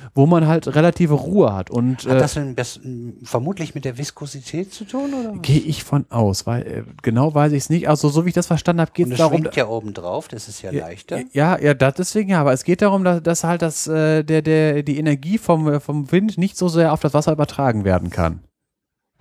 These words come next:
Speaker 2: Naja, ansonsten sind wir natürlich für Verklappen und sowas natürlich nicht,
Speaker 1: Ja.
Speaker 2: aber wenn, in so einer Situation wär's vielleicht mal eine Überlegung wert, hatte ich bisher noch nichts von gehört.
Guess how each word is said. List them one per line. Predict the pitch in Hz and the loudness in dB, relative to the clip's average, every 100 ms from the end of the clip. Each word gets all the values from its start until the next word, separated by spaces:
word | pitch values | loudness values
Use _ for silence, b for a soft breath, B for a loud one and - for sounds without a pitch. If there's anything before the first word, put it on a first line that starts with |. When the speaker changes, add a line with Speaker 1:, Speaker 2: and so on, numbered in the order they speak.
| b b b b b b b - | b b b b b b b -4
Speaker 2:
Naja, | 113 113 110 | 2 4 4
ansonsten | 113 123 127 123 | 4 0 0 -2
sind | 123 131 | 0 2
wir | |
natürlich | 113 117 123 110 | 2 0 0 -4
für | - | -6
Verklappen | - 98 113 113 127 | -6 -2 2 2 0
und | 120 113 | -2 0
sowas | 104 101 95 | 0 0 -2
natürlich | 95 - 87 82 | -4 -4 -6 -4
nicht, | 98 143 - | -2 -2 2
Speaker 1:
Ja. | 110 | 2
Speaker 2:
aber | 98 95 98 95 98 B B B B | 4 2 0 -4 -10 B B B B
wenn, | 98 101 98 98 - _ _ _ _ _ _ _ _ | -6 -2 -2 -6 -12 _ _ _ _ _ _ _ _
in | 95 | -8
so | 90 | -4
einer | 95 110 | 0 0
Situation | 117 117 120 117 110 - 117 117 113 _ B B B B B B _ | 0 0 2 2 2 -2 -2 -4 -8 _ B B B B B B _
wär's | 92 107 110 | -2 0 0
vielleicht | - 113 107 110 | 2 4 4 4
mal | 110 | 2
eine | 104 | 2
Überlegung | 104 107 110 107 107 | 2 2 2 0 0
wert, | 92 - | 0 0
hatte | - | -4
ich | - | -8
bisher | - - 71 | -8 -8 -8
noch | 73 | -14
nichts | - - | -16 -12
von | 104 95 | -10 -8
gehört. | 95 90 78 - | -10 -12 -16 -20